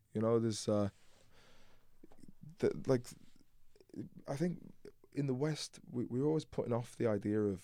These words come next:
of, uh, of mortality and the fact that we're growing old and, and, you know,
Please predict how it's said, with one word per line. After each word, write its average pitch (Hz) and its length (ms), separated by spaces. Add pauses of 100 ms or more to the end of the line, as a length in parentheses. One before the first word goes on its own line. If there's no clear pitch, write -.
(120)
of, 95 360
uh, 92 240 (640)
of 95 160
mortality 104 720 (500)
and 95 100
the 101 60
fact - 260
that 95 180 (320)
we're 107 100
growing 104 360
old 98 300
and, 95 160
and, 95 200 (120)
you 101 120
know, 92 220